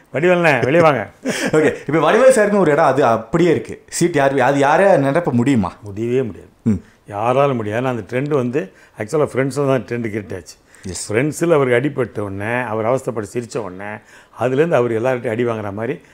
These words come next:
Speaker 1: ட்ராக் பண்ண ஆரம்பிச்சார். அதான் உண்மை. ட்ரெண்ட் செட்டர் இஸ் சித்திக் சார்.
Speaker 2: சூப்பர் சார். இப்ப வடிவேல் அவர்கள் பாத்தீங்கன்னா வந்து, அஹ், மத்தவங்களை டார்ச்சர் பண்ணாரு. ஃப்ரெண்ட்ஸ் படத்துல மட்டும்தான் வ-, மத்தவங்களை டார்ச்சர் பண்ணாரு. மத்த படங்கள்லாம் அவரை தாழ்த்தி தான் பண்ணுவாரு
Speaker 1: ஆமா.
Speaker 2: இல்லையா? அதை பெரிய ஹிட் ஆகும்.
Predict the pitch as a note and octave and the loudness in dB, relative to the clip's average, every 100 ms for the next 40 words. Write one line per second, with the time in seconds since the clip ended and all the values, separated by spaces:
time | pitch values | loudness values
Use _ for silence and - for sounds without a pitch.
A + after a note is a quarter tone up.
0 | _ _ A#2+ B2+ F#2+ G2+ F#2+ E2+ D#2+ F#2 | _ _ -4 -4 -4 -10 -10 -14 -16 -14
1 | F#2 A#2+ A2 A2+ A#2 - _ _ - C#3 | -6 -4 -4 -6 -8 -10 _ _ -4 -4
2 | C#3+ A#2+ A2+ A2+ C#3 - A2+ G#2+ A#2 - | -2 -2 -2 -6 -8 -12 -12 -8 -10 -12
3 | F2 _ - - - C#3 A2+ F#2 F2 - | -18 _ -20 -8 -2 2 2 0 -4 -4
4 | D3 D3 D3 E3 B3+ A#3+ F#3+ E3+ E3 E3 | -2 2 4 4 6 4 4 2 2 0
5 | F3+ D#3 B2+ E3 A3+ - - C3 C3+ - | 2 2 4 2 2 -4 -4 0 2 2
6 | A3 G#3 F3 G3 F#3+ C#3+ B2+ G#2 C#3 A3 | 2 2 2 2 0 0 0 0 0 0
7 | - G#3 F#3 E3+ D#3 G3+ A#3 D#3+ C#3 C#3 | 2 0 0 0 0 2 2 2 2 2
8 | G3 F3+ E3 E3+ D#3+ C3+ A#2+ E3 D#3 G#3 | 2 2 0 -2 -2 0 2 2 0 0
9 | G3+ G#3 F#3+ F#3 F3+ G3+ G3 D3+ E3 C3+ | 0 0 2 2 2 2 2 2 0 0
10 | A#2+ E3 E3 C#3+ - - C3 E3+ A#3 A3+ | 2 4 4 2 0 -4 0 4 4 4
11 | F#3 F3 E3+ C3+ G2 F#2 | 4 4 4 2 0 -2